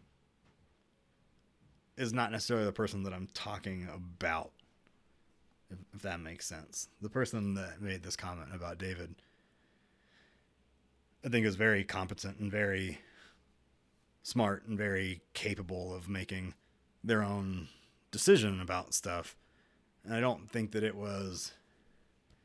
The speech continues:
it wasn't even an attack on David. It was meant as, like, a lighthearted joke,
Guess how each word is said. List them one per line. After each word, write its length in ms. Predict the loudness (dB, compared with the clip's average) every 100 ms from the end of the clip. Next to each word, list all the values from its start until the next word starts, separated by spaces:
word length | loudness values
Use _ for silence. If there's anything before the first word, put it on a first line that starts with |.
| _ _ _ -2
it 80 | 2
wasn't 240 | 4 4
even 300 | 4 2 -2 -6
an 140 | -6
attack 500 | -6 -2 0 -2 -4 -10
on 200 | -8 -4
David. 420 | -4 -6 -8 -12 -18 -16 -4
It 140 | 0
was 360 | 4 6 6 4
meant 220 | 0 -4
as, 160 | -6 -4
like, 160 | -2 0
a 80 |
lighthearted 800 | 2 0 0 -4 -2 -2 -4 -8 -10 _ _ _ _ _ _ _ _ _ _ _ -20 -14 0
joke, 400 | 6 6 6